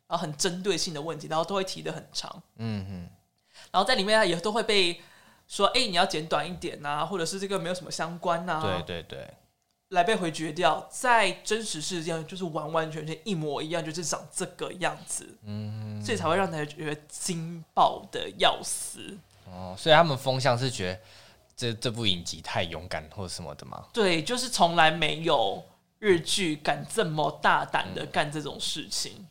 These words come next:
Speaker 2: 对，但我记得他们是不是，我不知道是影集还是电影，就是他们在宣传的时候就是有被政府就是一直被阻挠啊，
Speaker 1: 电影的时候，
Speaker 2: 这样子。嗯。
Speaker 1: 就是因为那个时候，但是其实也是因为电影那个时候也很明确，他就在攻击安倍晋三。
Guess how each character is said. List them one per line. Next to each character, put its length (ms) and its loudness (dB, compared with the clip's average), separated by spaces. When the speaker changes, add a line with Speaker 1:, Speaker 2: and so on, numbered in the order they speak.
Speaker 2:
对， 260 -14
但 120 8
我 120 8
记 140 2
得 60 4
他 120 -2
们 160 0
是 140 -4
不 80 -2
是， 180 -4
我 120 -4
不 80 6
知 40 12
道 60 8
是 120 2
影 200 -2
集 100 0
还 120 4
是 100 -2
电 260 2
影， 300 -6
就 140 -2
是 60 2
他 100 2
们 180 0
在 100 6
宣 240 -2
传 200 -4
的 60 -8
时 40 -6
候 100 -2
就 120 -2
是 60 0
有 120 -2
被 320 -4
政 240 -4
府 180 -14
就 140 -10
是 140 -8
一 100 -8
直 100 -12
被 160 -4
阻 220 -6
挠 280 -4
啊， 380 -2
Speaker 1:
电 260 4
影 160 -4
的 100 -2
时 260 0
候， 420 4
Speaker 2:
这 60 -6
样 340 -6
子。 60 -10
嗯。 40 -8
Speaker 1:
就 80 2
是 100 2
因 80 4
为 100 4
那 120 6
个 80 6
时 180 0
候， 300 4
但 120 -2
是 80 -4
其 160 0
实 80 2
也 100 6
是 160 -2
因 240 -4
为 460 4
电 160 0
影 240 0
那 80 2
个 100 0
时 100 2
候 60 4
也 140 2
很 200 0
明 180 -8
确， 140 -4
他 100 -2
就 80 -2
在 140 0
攻 200 -2
击 140 -8
安 180 -4
倍 140 -2
晋 240 -10
三。 180 -6